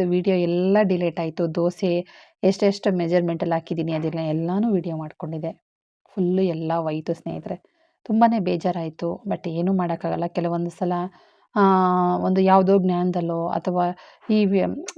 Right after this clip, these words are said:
ಸರಿಯಾಗಿ ವಿಡಿಯೋ, ವಿಡಿಯೋನ ಗಮನಿಸ್ದೆ ವಿಡಿಯೋ ಡಿಲೀಟ್ ಆಗೋದು ಸಹಜ. ಇದು ಯೂಟ್ಯೂಬರ್ಸ್‌ಗೆಲ್ಲ ಗೊತ್ತಿರುತ್ತೆ. ಆಮೇಲೆ ಎಷ್ಟು ಮನ್ಸು ನೋವಾಗುತ್ತೆ ಗೊತ್ತಾ? ಎಷ್ಟು ಎಫರ್ಟ್ ಹಾಕಿ ವಿಡಿಯೋ ಮಾಡಿರ್ತೀವಿ,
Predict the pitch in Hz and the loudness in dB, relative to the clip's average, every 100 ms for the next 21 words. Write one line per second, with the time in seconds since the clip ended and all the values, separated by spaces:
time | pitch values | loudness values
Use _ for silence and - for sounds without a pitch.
0 | - 202 214 202 202 185 185 202 196 190 | -4 0 2 2 2 2 2 4 4 4
1 | 180 175 170 165 170 - - 160 160 _ | 2 -2 -4 -4 -6 -8 -8 -8 -10 _
2 | _ - 196 185 185 185 - _ 185 180 | _ 0 2 2 2 0 -2 _ 0 2
3 | 175 165 160 165 180 - 170 156 - - | 2 0 -2 -2 -6 -6 -6 -4 -4 -4
4 | 233 202 269 220 247 339 220 202 247 277 | -2 0 0 0 -2 -2 0 2 2 2
5 | 220 220 - 185 170 180 - - 170 165 | 2 -2 -4 -4 -2 -4 -6 -4 -2 -2
6 | 160 - - _ _ _ - 165 190 185 | -6 -10 -12 _ _ _ 2 4 4 2
7 | 165 165 - - 254 240 190 190 190 175 | 0 -4 -8 -2 0 2 2 2 0 0
8 | 170 170 170 170 170 165 175 165 170 175 | -2 -2 -4 -4 -4 -4 -2 0 0 -4
9 | - - 196 - 190 190 190 180 190 175 | -4 0 0 2 0 2 -2 0 0 2
10 | 175 175 175 165 165 165 - 170 170 175 | 2 0 0 -2 -4 -4 -4 -2 -2 -4